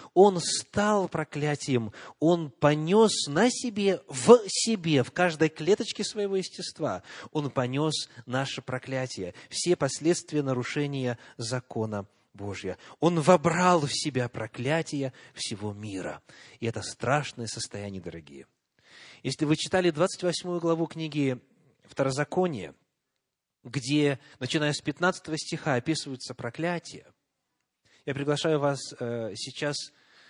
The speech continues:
совместными усилиями нарисовать хотя бы, э, какую-то картину.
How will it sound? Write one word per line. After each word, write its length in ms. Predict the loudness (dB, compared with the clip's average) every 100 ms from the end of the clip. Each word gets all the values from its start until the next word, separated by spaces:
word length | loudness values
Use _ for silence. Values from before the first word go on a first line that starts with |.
| _ _ _
совместными 640 | -8 -6 -4 -6 -6 -6
усилиями 560 | -4 -6 -4 -2 -2 -2
нарисовать 560 | -2 -2 -2 -2 -4 -6
хотя 320 | -8 -6 -2
бы, 340 | 0 2 -2 -8 _ _ _ _ -14
э, 240 | -12 -12 -16 _ _
какую-то 400 | -8 -4 -6 -6
картину. 760 | -6 -8 -10 -14 -14 -14 -18